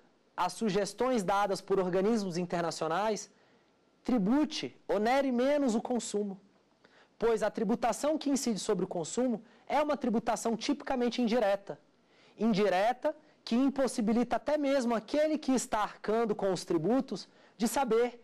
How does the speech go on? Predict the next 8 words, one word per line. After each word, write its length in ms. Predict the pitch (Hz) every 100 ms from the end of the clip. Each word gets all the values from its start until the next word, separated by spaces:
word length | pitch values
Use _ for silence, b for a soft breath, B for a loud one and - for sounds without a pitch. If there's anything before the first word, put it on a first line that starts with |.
| - -
quanto 320 | 285 302 302
ele 80 | 262
realmente 340 | 247 233 214
está 180 | - 226
pagando. 480 | 233 214 202 214 185 _ _ _ _ _ _ _ _ b b b b b _ -
A 160 | 214
tributação 560 | 247 240 208 220 190 214
indireta, 600 | 202 185 185 196 196 131